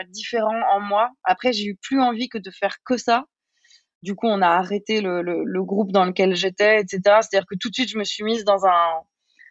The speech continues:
en fait, c'est ça que j'adore. Euh, je me sens ultra épanouie quand j'écris, euh, pour ce projet-là. Et du coup, euh, le, le nom du projet est venu assez tôt, en fait.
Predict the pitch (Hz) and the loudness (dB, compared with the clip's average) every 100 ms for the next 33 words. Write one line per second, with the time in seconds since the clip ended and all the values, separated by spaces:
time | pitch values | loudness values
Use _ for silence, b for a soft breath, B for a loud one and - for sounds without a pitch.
0 | b 196 226 226 - 196 220 196 214 208 | b 0 4 2 0 0 0 2 2 2
1 | 214 220 226 220 185 175 175 170 190 180 | 4 6 6 4 0 -4 -6 -8 -12 -8
2 | 196 190 190 - 214 208 208 214 220 208 | -6 -6 -6 -4 -2 0 -2 -2 -6 -6
3 | 196 190 190 - 208 202 185 180 175 170 | -8 -8 -10 -8 -2 0 0 -2 -2 -6
4 | - _ _ _ - 214 - 226 - 220 | -10 _ _ _ -6 -4 0 -2 0 -2
5 | 202 208 226 247 214 185 - 233 233 190 | 2 4 6 4 2 -6 -8 -2 2 2
6 | 175 175 180 175 185 180 185 208 240 214 | 2 0 -2 -6 -6 -6 -2 0 0 0
7 | 196 - 208 240 214 190 180 180 233 240 | -4 -4 0 2 2 2 0 0 -2 0
8 | 208 180 - | 0 0 -4